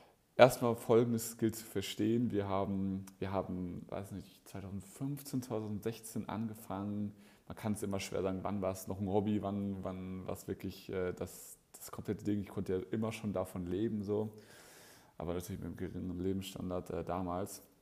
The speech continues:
Aber sagen wir mal so, ja, zweitausendfünfzehn angefangen und das ganze Ding eben so vernünftig aufgebaut. Und wir haben damals angefangen mit Full Service, die alles für jeden gemacht. Würde ich dir in keinster Weise jetzt empfehlen zu tun.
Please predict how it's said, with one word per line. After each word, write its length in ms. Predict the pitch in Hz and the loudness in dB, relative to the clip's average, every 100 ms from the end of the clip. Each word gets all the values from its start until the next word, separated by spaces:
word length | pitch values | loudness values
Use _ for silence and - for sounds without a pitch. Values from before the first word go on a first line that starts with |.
| - - | -20 -2
Aber 360 | 95 95 92 92 | 4 8 8 6
sagen 180 | 113 | 6
wir 60 | 123 | 6
mal 140 | 107 | 2
so, 220 | 95 98 - | 2 0 0
ja, 100 | - - | -4 -6
zweitausendfünfzehn 720 | - 95 98 - 107 - - | -6 -4 -4 -4 -8 -6 -8
angefangen 680 | - 107 107 - 98 98 95 - - _ _ _ _ _ _ | -2 -2 -2 -2 -2 -2 -6 -12 -20 _ _ _ _ _ _
und 120 | 101 | -6
das 140 | 95 - | -6 -2
ganze 240 | 90 101 | -2 0
Ding 220 | 85 92 | 2 2
eben 400 | 92 90 85 90 85 | 2 0 0 -4 -8
so 160 | - - | -8 -8
vernünftig 480 | - - - - - | -6 -8 -8 -8 -4
aufgebaut. 640 | - - 87 85 - 104 - - - - - | -4 -2 -4 0 0 -2 -6 -20 -20 -20 -6
Und 120 | 95 | -2
wir 140 | 98 | 0
haben 160 | 101 95 | 0 0
damals 640 | 95 104 117 113 110 - - | 0 0 0 0 -4 -8 -2
angefangen 600 | 107 107 107 95 98 95 | 0 0 -2 -4 -4 -4
mit 100 | - | -6
Full 380 | - 101 101 | -4 2 2
Service, 560 | 98 - 95 92 90 - | 2 0 0 0 -2 -8
die 180 | - - - | -12 -12 -2
alles 460 | - 113 113 113 | 2 4 2 0
für 140 | - 92 | -6 -6
jeden 420 | 85 95 92 92 | 0 0 0 -4
gemacht. 440 | 85 - 82 - | -6 -8 -12 -4
Würde 120 | 113 | -2
ich 80 | 113 | -2
dir 180 | - - | -4 -6
in 140 | - | -6
keinster 480 | - - 120 - 107 | -12 -4 -4 -2 -2
Weise 180 | 104 95 | 0 0
jetzt 300 | 90 110 - | 0 -2 -2
empfehlen 520 | - - 113 135 190 | -6 0 0 0 -2
zu 120 | - - | -6 -4
tun. 420 | 120 143 165 | 0 0 -2